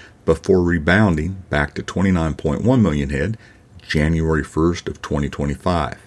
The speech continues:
From there, the herd grows slowly, according to the projections,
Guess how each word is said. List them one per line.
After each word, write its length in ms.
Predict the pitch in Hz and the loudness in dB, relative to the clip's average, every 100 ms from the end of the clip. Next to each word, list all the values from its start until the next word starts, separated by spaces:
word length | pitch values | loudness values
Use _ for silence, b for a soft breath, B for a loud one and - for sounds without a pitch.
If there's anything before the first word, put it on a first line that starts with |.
| - _ b b | -20 _ b b
From 280 | - 92 85 | -2 0 4
there, 340 | 92 104 90 | 4 4 4
the 180 | 80 78 | 2 2
herd 260 | 104 92 82 | 4 2 2
grows 340 | 87 82 - | 2 2 0
slowly, 400 | - 127 98 71 - | 2 4 4 0 -4
according 500 | - - 69 71 69 | -8 -2 -2 0 -4
to 80 | 67 | -6
the 120 | 67 | -6
projections, 640 | 69 69 73 69 - 98 | -4 -2 0 0 -2 -4